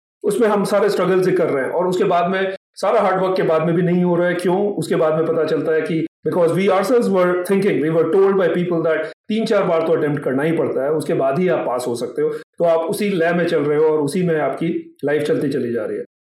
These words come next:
But smart work is कि आपको मालूम है कि क्या चाहिए, आपने उसी के मुताबिक फ्रूट्स देखे और उस फ्रूट्स के मोमेंट में ही हो। बाकी सारे काम करने हैं, that does not mean कि आप बस फ्रूट देख रहे हो और उसके बाद में आप सो गए और आपको कुछ भी नहीं करना है।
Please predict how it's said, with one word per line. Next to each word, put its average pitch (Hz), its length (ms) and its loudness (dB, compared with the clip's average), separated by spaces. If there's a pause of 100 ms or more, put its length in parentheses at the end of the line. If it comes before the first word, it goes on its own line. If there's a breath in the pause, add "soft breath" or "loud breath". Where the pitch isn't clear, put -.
(120)
But 135 120 -6
smart 175 280 -2
work 175 300 0
is 165 60 -2
कि 185 200 -2
आपको 151 320 -2
मालूम 165 320 -2
है 170 100 0
कि 175 120 -2
क्या 160 220 0
चाहिए, 151 460 -2 (300)
आपने 196 260 0
उसी 185 220 0
के 190 60 2
मुताबिक 156 460 0
फ्रूट्स 170 340 -2
देखे 143 320 0 (260 loud breath)
और 175 180 0
उस 175 180 0
फ्रूट्स 196 260 0
के 180 120 0
मोमेंट 170 300 0
में 156 140 0
ही 151 120 0
हो। 160 300 0 (200 loud breath)
बाकी 165 360 2
सारे 196 300 2
काम 180 240 2
करने 160 300 2
हैं, 135 140 0
that 156 220 0
does 156 140 0
not 170 260 0
mean 214 200 0
कि 202 100 0
आप 175 140 2
बस 170 240 0
फ्रूट 175 180 0
देख 160 220 0
रहे 170 80 0
हो 165 60 4
और 156 60 2
उसके 165 120 -2
बाद 156 200 0
में 160 60 -2
आप 147 100 0
सो 165 200 -2
गए 165 300 0 (100)
और 165 100 0
आपको 160 220 0
कुछ 160 140 0
भी 180 140 2
नहीं 165 140 2
करना 143 240 0
है। - 340 -6